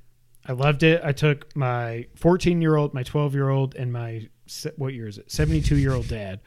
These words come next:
um, to go see it. They all, Noah, my oldest, was like, "Eh, it was okay." Nick was like, "That was the best thing I've ever seen." Dad was like, "I liked it. I gotta think about it."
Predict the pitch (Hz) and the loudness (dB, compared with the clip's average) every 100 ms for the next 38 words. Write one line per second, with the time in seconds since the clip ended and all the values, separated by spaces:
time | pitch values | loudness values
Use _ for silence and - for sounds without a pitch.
0 | - _ _ _ _ 139 123 117 113 104 | -20 _ _ _ _ -2 -2 -2 -6 -10
1 | 101 - - - 131 127 117 120 104 92 | -14 -18 -10 -2 0 0 -4 -8 -10 -12
2 | - _ _ _ _ _ _ _ _ - | -16 _ _ _ _ _ _ _ _ 2
3 | 135 156 151 151 139 - _ _ _ _ | 4 6 4 2 0 -8 _ _ _ _
4 | _ _ _ _ 151 175 160 131 127 135 | _ _ _ _ 4 6 4 0 -4 -6
5 | 135 143 139 131 135 131 147 147 _ _ | -2 0 -2 -4 -4 -2 -2 -4 _ _
6 | 143 226 233 202 190 185 180 170 170 151 | -16 -12 -6 -2 0 0 0 0 0 0
7 | 135 - 107 101 143 143 139 127 - - | -2 -4 -10 -4 -2 0 -2 -4 -6 -14
8 | - 160 170 180 156 151 160 180 147 147 | -4 -2 -2 -6 -6 -8 -6 -6 -6 -8
9 | 143 135 208 180 139 - _ _ _ - | -10 -8 -6 -6 -8 -12 _ _ _ -4
10 | 151 160 165 156 - 139 123 - - - | 4 4 4 0 -4 -6 -8 -12 -20 -20
11 | - - - _ _ 127 175 220 160 143 | -20 -20 -20 _ _ 0 2 2 0 0
12 | 143 143 135 131 110 95 87 | 0 0 0 -6 -6 -14 -18